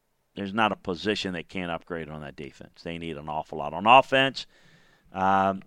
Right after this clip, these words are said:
they need a tight end after Greg Olson's departure.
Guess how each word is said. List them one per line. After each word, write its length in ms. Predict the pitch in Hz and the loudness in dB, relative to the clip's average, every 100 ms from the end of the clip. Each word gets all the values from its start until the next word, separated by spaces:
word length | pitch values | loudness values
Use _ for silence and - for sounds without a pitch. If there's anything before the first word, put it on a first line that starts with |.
| _ | _
they 120 | 92 | -6
need 320 | 92 104 110 - | -2 -2 -2 -6
a 60 | |
tight 280 | 101 104 98 | -2 2 4
end 280 | 98 110 123 _ _ _ _ _ _ _ _ _ _ _ _ _ _ _ _ _ _ - | 4 0 -4 _ _ _ _ _ _ _ _ _ _ _ _ _ _ _ _ _ _ -4
after 440 | 101 - 95 85 - | -2 -2 -4 -8 -4
Greg 220 | 101 98 | -2 0
Olson's 440 | 101 104 - 98 | 2 0 -2 -8
departure. 540 | - 87 101 101 104 | -8 0 2 2 -2